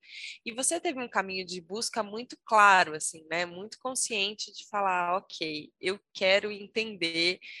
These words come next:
e eu quero saber o que que eu posso fazer pra, pra poder ser mais feliz e de um jeito realista também, porque não adianta ser ursinho carinhoso e dizer que tudo é um, <laughs>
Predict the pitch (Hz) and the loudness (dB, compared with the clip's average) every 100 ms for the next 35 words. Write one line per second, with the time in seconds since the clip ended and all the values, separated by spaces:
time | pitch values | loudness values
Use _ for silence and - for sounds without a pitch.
0 | - - 190 196 196 - 180 190 208 190 | -18 -8 0 0 0 0 0 2 0 2
1 | 175 185 - - 196 208 202 202 - 196 | 2 2 0 -8 -6 -2 2 4 2 -2
2 | 175 165 180 - 196 190 185 185 180 180 | -2 0 0 0 4 6 4 2 -2 -6
3 | - _ - 233 240 190 196 226 - 240 | -10 _ -4 -4 -4 0 2 2 2 4
4 | 240 240 226 214 233 - 220 208 262 - | 4 2 2 2 2 0 0 0 -2 -4
5 | - - - 254 302 269 277 311 320 339 | -12 -20 -12 -6 0 2 2 4 4 4
6 | 302 - 277 - 269 208 160 - - 180 | 0 -2 -2 -2 2 2 2 -4 -10 -2
7 | 180 180 190 202 220 233 - 240 226 226 | 0 0 -2 -4 -6 -4 -4 -4 0 0
8 | 226 202 196 208 214 - 202 - - 202 | 0 -2 -2 -2 -4 -2 -2 -2 -8 -6
9 | 202 208 196 202 196 202 202 - - - | 4 6 8 6 0 -6 0 2 6 6
10 | - 330 - 403 - 311 | 8 6 4 2 0 -4